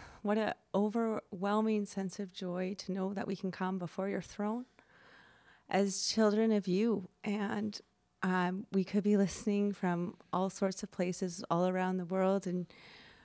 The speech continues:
uh, we come together knowing you and knowing that you are our Father and that you care deeply for your children, Lord. Uh, you have bestowed on us the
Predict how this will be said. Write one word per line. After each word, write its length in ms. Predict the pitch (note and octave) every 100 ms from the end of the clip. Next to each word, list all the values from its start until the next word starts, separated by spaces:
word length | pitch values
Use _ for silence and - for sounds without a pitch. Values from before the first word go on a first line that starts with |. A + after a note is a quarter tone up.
| _ -
uh, 240 | E3+ E3+
we 100 | G3
come 280 | F#3+ A#3 C4
together 400 | A3+ A3 A3 A3
knowing 800 | G3+ G3 G3 G3 F#3+ F#3 F#3 G3 _
you 600 | E3 F3 F3+ G#3 C4 D4 -
and 120 | F#3
knowing 300 | F#3 F#3 F#3+ F#3
that 160 | F3+
you 280 | E3 G3 G#3+
are 420 | G#3+ G3 G3 G3
our 200 | - F#3
Father 480 | - F#3 F#3+ F#3+ G#3
and 160 | G#3+ F#3+
that 100 | F#3
you 140 | F#3+
care 260 | - F#3 F#3
deeply 380 | G#3+ F#3+ G3
for 140 | F3 G3+
your 160 | G3+ G3+
children, 480 | - G3+ A#3 G3+
Lord. 300 | F#3+ G#3 A3 - - - - - - - _ -
Uh, 240 | F3+ F#3+ G3
you 160 | A3+
have 160 | A#3 A#3
bestowed 400 | A3 - A3 A#3
on 160 | G#3+ G#3+
us 260 | A3 A3
the 380 | G3 F3+ E3+